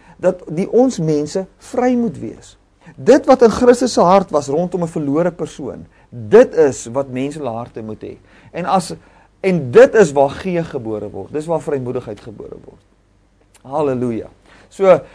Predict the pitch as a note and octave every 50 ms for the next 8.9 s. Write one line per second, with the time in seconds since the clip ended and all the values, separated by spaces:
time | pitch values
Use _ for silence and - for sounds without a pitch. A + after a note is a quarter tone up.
0 | - - - - G3+ G#3 - G3+ - G3 G3 F#3 E3+ E3 D3 E3+ F3 E3+ D#3+ E3
1 | D3 C#3 C#3+ - C3 D3+ D3 - - D3+ C#3 C#3 C#3 C3+ C3+ C3 B2 _ _ _
2 | _ _ _ _ - G3 A3+ A3+ A3+ G#3+ F#3+ F3 E3 C#3 B2+ C3 C3 B2 A#2+ _
3 | C3+ C3 - D#3+ E3 E3+ D3 C3 - _ _ _ _ _ _ _ _ _ _ -
4 | A#2 C#3+ D#3+ D#3+ D#3+ D#3+ D#3 D3+ C3 G#2+ - _ _ _ _ _ _ _ _ _
5 | _ _ _ _ _ _ _ _ _ A2+ A2+ A#2 A2 G2+ G2 G2 F#2 E2+ F2 -
6 | - _ _ _ _ _ _ G2 G#2+ G#2+ B2 E3 E3+ E3 - - - - - C#3+
7 | C#3 C3+ - C3 - - C3+ A#2 A#2 A#2 A2 G#2+ - A2 B2 C3+ B2+ - - A#2
8 | - - D#3 D3+ C#3 D3 D3 C#3 A2+ B2 A#2+ A2+ - - D3 D3 C3